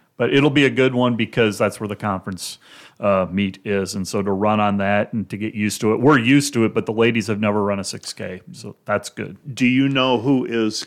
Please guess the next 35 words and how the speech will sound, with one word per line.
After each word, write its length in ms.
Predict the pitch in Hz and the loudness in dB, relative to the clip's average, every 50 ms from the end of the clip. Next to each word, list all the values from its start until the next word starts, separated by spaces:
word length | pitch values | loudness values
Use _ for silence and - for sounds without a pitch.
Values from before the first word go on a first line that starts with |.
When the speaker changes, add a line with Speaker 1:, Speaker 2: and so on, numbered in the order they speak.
| - - | -12 -14
Speaker 2:
coming 680 | - - 135 120 107 98 98 98 95 95 95 95 95 - | -8 -4 -4 -2 0 -2 -2 -2 -4 -6 -10 -12 -16 -16
to 160 | - - 120 | -12 -10 -4
this 320 | 101 101 95 90 - - - | -2 -2 -2 -2 -4 -8 -10
one? 220 | 98 90 87 - | -8 -2 0 0
Speaker 1:
It's 120 | 131 92 | 0 2
a 60 | - 117 | 0 2
lot 260 | 107 113 123 131 139 | 2 4 4 4 4
of 140 | 135 127 117 | 4 2 2
the 80 | 127 | 0
G 220 | 123 107 117 113 110 | -2 0 0 -2 -2
pac 340 | - - 113 110 113 - | 0 2 2 2 0 -2
schools. 460 | - - - 123 110 117 135 143 104 107 | -6 -6 -2 0 2 2 2 0 0 -2
Speaker 2:
Is 0 | |
it? 160 | 104 104 101 - | -4 -4 -6 -4
Okay. 100 | 110 117 | -2 2
Speaker 1:
Yep, 360 | 117 117 117 117 117 117 - _ | 4 4 4 4 2 -2 -8 _
and 240 | - 120 110 110 110 | -4 -2 0 0 0
I 60 | 107 | 0
don't 340 | 107 104 107 120 123 123 - | 0 2 2 2 2 0 0
know 240 | 127 120 117 113 113 | 0 2 2 2 2
of 160 | 110 101 104 | 0 0 -4
the 140 | 117 113 - - | -8 -10 -6 -4
extras. 680 | 113 104 - - - - 113 104 101 95 - - - - | -4 -4 -4 -6 -6 -4 -2 -2 -2 -2 -4 -6 -8 -6
I'm 140 | - 110 98 | -6 -4 -4
sure 160 | - - 123 | 0 0 0
Dakota 380 | 107 107 101 - - 107 113 120 | 0 0 -2 -2 -2 -2 -2 -2
State 340 | - - - 107 104 110 113 | -4 -4 -4 -4 -2 -2 -2
will 100 | 104 95 | -4 -4
be 180 | 95 98 98 92 | -4 -4 -4 -2
there, 200 | 104 95 92 95 | -2 -2 -2 -2
but 200 | 92 101 101 95 | -4 -6 -4 -4
other 160 | 98 98 101 | -4 -4 -4
Speaker 2:
Yeah. 60 | 101 | -4
Speaker 1:
than 140 | 98 95 95 | -4 -6 -6
that. 280 | 98 92 95 101 101 | -6 -6 -8 -8 -10